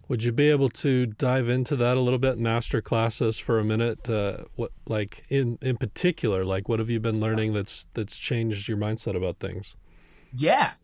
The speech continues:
Speaker 2: Um, you know, you know what's changed my mindset is I've been noticing, so this is, this is what's been destroying my mind, like, just making my brain explode, which I'm still kind of diving into,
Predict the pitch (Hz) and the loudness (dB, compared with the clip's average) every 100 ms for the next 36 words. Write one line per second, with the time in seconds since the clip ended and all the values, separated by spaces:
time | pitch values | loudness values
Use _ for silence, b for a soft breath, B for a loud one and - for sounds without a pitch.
0 | - 202 214 185 175 226 254 160 185 202 | 2 4 4 2 2 2 2 2 0 2
1 | 185 190 185 165 156 190 185 - 156 151 | 0 0 2 2 2 0 0 0 -2 -2
2 | - 147 160 151 180 180 160 143 160 139 | 2 2 2 2 2 0 -4 -2 -2 0
3 | 226 247 160 139 233 254 156 151 160 - | 0 0 0 0 0 0 0 2 0 0
4 | 139 113 - 147 143 - 165 139 127 123 | -4 -4 -6 -4 -2 2 4 4 4 2
5 | 101 92 117 - 156 139 151 143 135 113 | 0 0 -2 -2 -4 0 -2 0 0 0
6 | 107 139 139 117 - 107 143 165 143 - | 0 0 0 -4 -4 -2 2 2 2 0
7 | 220 175 147 - - 165 147 127 135 131 | 2 2 0 -4 -6 0 0 2 2 2
8 | 139 151 131 | 0 -2 -4